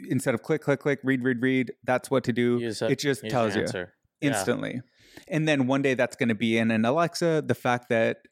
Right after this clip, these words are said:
Speaker 1: Apple still is so bad with Siri fur-, is infuriating to me. Um, it's so bad. It's so bad.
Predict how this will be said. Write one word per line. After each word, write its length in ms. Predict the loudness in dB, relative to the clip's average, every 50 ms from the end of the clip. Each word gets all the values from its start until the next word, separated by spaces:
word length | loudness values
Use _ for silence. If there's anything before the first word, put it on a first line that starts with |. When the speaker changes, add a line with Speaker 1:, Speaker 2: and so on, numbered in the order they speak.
| _ -2
Speaker 1:
Apple 400 | -2 -2 0 0 0 0 0 -2
still 680 | -4 -10 -14 -14 -4 -2 0 2 2 2 0 0 0 -2
is 100 | -2 -2
so 180 | 0 0 0 0
bad 240 | 2 2 2 2 0
with 120 | -2 -4
Siri 300 | -4 -2 0 2 2 0
fur-, 400 | -2 -6 -16 -6 -2 0 0 0
is 280 | -2 -2 -4 -4 -2 -2
infuriating 680 | -2 -2 -2 -2 -2 0 2 2 2 0 0 -2 -2
to 80 | -2 -2
me. 180 | -2 -2 -2 -6 -14 -20 -20 -20 -20 _ _ _
Um, 500 | -4 -2 0 2 2 2 2 0 -2 -2 -2
it's 160 | -2 -2 0
so 140 | 0 -2 0
bad. 300 | 2 2 2 2 0 0
It's 160 | -2 -4 -2 0
so 140 | -2 -2 0
bad. 320 | 0 0 0 0 -2 -6